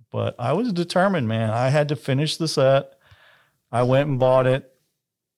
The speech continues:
I remember the look that the lady gave me. I think she asked if it was for my sister, and I said, "No, it's, it's for me."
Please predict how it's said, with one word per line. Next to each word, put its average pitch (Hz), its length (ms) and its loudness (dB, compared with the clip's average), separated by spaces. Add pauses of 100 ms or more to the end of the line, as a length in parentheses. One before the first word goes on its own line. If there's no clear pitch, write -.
I - 100 2
remember 143 380 2
the 131 120 2
look 135 320 0
that 123 160 -2
the 131 80 0
lady 123 300 2
gave 131 320 0
me. 123 340 0 (240)
I 127 80 2
think 170 280 2
she 147 200 2
asked 139 240 2
if 139 100 -4
it 139 60 0
was 135 160 -2
for - 100 -8
my 135 140 2
sister, 113 580 -2 (140)
and 117 100 0
I 120 120 4
said, 117 180 -2
"No, 113 180 2
it's, 113 140 -2 (140)
it's 127 180 0
for 135 160 -4
me." 107 320 0